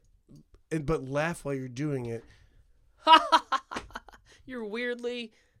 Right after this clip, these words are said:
Speaker 2: strange joke. "Can I put something in your dumpster?"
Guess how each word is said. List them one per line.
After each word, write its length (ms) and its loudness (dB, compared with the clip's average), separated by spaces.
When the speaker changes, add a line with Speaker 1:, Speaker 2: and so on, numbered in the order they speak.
Speaker 2:
strange 580 -8
joke. 460 -8
"Can 120 2
I 80 0
put 260 -2
something 380 -4
in 140 -4
your 120 -8
dumpster?" 560 -10